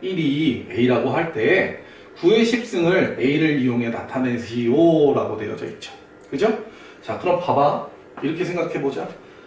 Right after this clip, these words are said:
삼의 십승분의 일이에요. 그죠? 삼의 십승분의 일인데 요거를 역수를 취하면 삼의 십승이지.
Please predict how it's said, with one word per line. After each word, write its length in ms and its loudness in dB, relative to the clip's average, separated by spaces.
삼의 380 4
십승분의 760 0
일이에요. 440 -4
그죠? 260 -2
삼의 240 0
십승분의 480 -4
일인데 720 0
요거를 380 4
역수를 500 0
취하면 380 0
삼의 320 -2
십승이지. 760 -6